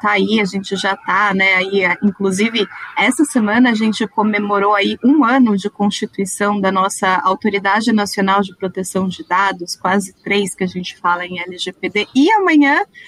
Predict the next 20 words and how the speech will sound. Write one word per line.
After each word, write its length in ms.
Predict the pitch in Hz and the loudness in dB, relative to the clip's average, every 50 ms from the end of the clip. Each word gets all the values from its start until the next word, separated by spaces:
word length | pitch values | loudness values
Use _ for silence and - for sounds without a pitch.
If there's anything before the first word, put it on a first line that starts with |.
| - - - - - _ _ | -20 -20 -20 -20 -20 _ _
o 100 | - 285 | -2 -2
dia 260 | 247 226 233 247 269 | 0 0 0 0 2
da 140 | 269 254 285 | 2 0 0
criptografia. 1120 | 285 - 285 277 - _ - 262 254 285 311 330 - - - 240 247 262 240 190 175 202 - _ _ - | 0 0 0 -2 -2 _ -2 -2 0 0 0 -2 -2 0 0 2 2 2 2 0 -2 -4 -10 _ _ -10
Então, 500 | 190 - - 190 190 196 214 233 240 233 | -10 -6 -4 -2 0 0 2 2 0 0
essa 260 | 226 240 233 - 240 | -2 -4 -4 -4 -4
é 20 | |
uma 140 | 226 226 247 | -4 -4 -6
semana 500 | - - 233 220 214 214 214 226 226 226 | -8 -6 -4 -2 -2 0 0 -2 -2 -4
bastante 500 | 220 - 220 220 - - 220 233 247 - | -2 -2 -4 -4 -4 -4 -4 -4 -4 -6
especial 680 | - - - - 226 208 - - 208 190 196 208 220 | -10 -12 -10 -10 -10 -8 -6 -2 0 0 2 0 0
pra 160 | 214 _ 202 202 | -2 _ -8 -6
quem 200 | - 202 202 208 | -4 -4 -6 -4
trabalha 480 | - 196 190 185 175 180 196 202 190 | -6 -6 -4 -2 -2 -2 0 -2 -4
aí 240 | 180 175 190 202 - _ - | -4 -4 -6 -8 -10 _ -10
com 100 | 196 190 | -8 -8
o 60 | 190 | -8
mundo 300 | 185 185 180 185 190 190 | -8 -10 -10 -12 -12 -14
de 120 | - - - | -18 -18 -16
privacidade. 960 | - 202 185 185 185 190 190 - - - 151 156 165 302 180 - - - | -14 -14 -12 -10 -12 -12 -12 -12 -10 -10 -10 -10 -10 -12 -16 -18 -20 -20